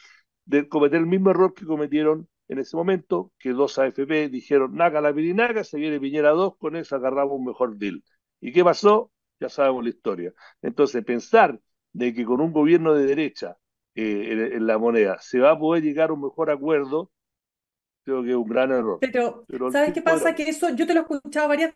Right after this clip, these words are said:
Speaker 2: veces, Ana, pero fíjate que yo no veo, eh, para nada que esa, ese espíritu que plantean algunos empresarios, que, que parece bastante sabio, se podría decir,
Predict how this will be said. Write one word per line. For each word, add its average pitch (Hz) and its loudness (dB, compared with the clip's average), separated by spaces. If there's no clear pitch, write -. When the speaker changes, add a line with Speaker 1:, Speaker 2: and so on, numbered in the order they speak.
Speaker 2:
veces, 330 -6
Ana, 262 -4
pero 254 -4
fíjate 277 -4
que 262 -6
yo 269 -2
no 247 -2
veo, 254 -2
eh, 226 -2
para 226 2
nada 254 2
que 240 0
esa, 247 -2
ese 226 -4
espíritu 247 -4
que 214 -4
plantean 208 -2
algunos 226 2
empresarios, 226 -4
que, 180 -10
que 196 -10
parece 190 -6
bastante 196 -6
sabio, 202 0
se 220 -8
podría 214 -4
decir, 247 -4